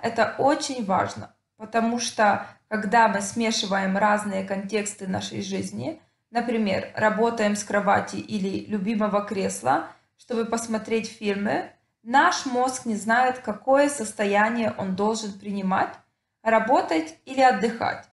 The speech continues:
в жизни. Например, работаем с кровати или любимого кресла, чтобы посмотреть фильмы, наш мозг не знает, какое состояние он должен принимать, работать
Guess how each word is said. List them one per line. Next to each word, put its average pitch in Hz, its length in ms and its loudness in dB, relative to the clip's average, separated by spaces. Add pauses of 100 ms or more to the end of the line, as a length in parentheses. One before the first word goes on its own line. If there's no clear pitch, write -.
в - 80 -8
жизни. 196 640 -6 (280)
Например, 226 640 -2
работаем 214 640 2
с - 80 -6
кровати 202 520 0
или 196 500 -4
любимого 208 560 0
кресла, 196 680 -2 (300)
чтобы 226 280 -4
посмотреть 220 640 -2
фильмы, 208 640 -2 (320)
наш 285 440 2
мозг 254 400 -2
не 226 80 -2
знает, 240 440 2
какое 269 500 2
состояние 214 920 0
он 190 180 -4
должен 214 420 -2
принимать, 196 560 -2 (480)
работать 254 760 2